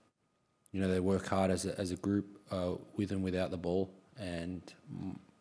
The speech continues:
I've always said, uh, every player here, um, the coach has picked to bring our own individual qualities, and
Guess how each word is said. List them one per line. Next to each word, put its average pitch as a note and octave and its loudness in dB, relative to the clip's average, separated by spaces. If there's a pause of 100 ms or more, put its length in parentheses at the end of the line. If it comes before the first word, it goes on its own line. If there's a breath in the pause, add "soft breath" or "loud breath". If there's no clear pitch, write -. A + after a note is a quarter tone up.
(160)
I've G#2+ 4
always G#2+ 6
said, - 0 (180)
uh, F2+ 0 (280)
every G2+ 2
player F#2+ 2
here, F2 0 (680)
um, F2+ -6 (220)
the - -6
coach F#2+ -2
has - -8
picked - -4 (440)
to - -8
bring F2+ -4
our E2 -2
own F#2+ -4
individual F#2 -2
qualities, F2+ -2
and E2+ -8